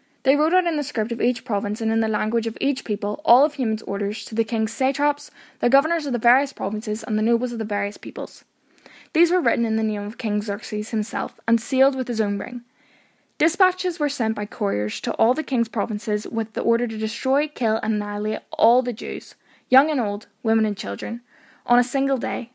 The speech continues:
the thirteenth day of the twelfth month, the month of Adar, and to plunder their goods. A copy of the text of the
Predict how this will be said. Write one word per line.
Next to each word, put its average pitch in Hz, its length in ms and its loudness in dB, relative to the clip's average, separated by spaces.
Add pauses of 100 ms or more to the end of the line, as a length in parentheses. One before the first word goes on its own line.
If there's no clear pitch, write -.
the 262 120 4
thirteenth 311 460 0
day 208 280 0
of 214 160 -6
the 220 60 0
twelfth 254 340 0
month, 233 320 -4 (540)
the 226 60 0
month 247 280 2
of 254 100 -6
Adar, 233 420 -4 (160)
and 220 140 2
to 233 60 -6
plunder 233 360 0
their 220 140 -2
goods. 214 400 -10 (720)
A 277 60 -2
copy 330 340 2
of 381 80 -2
the 330 60 -4
text 220 380 -4
of 226 80 -4
the 233 100 -4